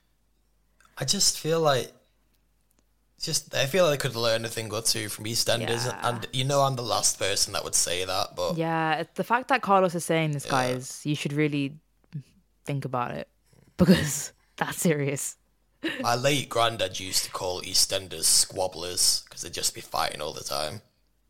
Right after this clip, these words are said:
Speaker 2: Yeah, I don't even, that he's qu-, uh, quite on the money with that.
Speaker 1: Yeah.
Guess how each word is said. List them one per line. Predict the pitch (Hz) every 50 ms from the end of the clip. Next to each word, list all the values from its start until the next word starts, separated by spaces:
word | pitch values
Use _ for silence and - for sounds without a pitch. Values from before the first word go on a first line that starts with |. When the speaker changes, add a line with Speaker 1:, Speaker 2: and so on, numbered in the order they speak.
| _ _ -
Speaker 2:
Yeah, | 151 135 131 135
I | 139 139
don't | - 147 143
even, | 135 127 131 131 131 - -
that | - 127
he's | 120 151 139 -
qu-, | - - - - -
uh, | 143
quite | - - - - - 131 123
on | - 139
the | 135
money | 135 135 131 131 131 131
with | 131 -
that. | - 135 139 - _ - - - _ _ _
Speaker 1:
Yeah. | - 78 80 69 69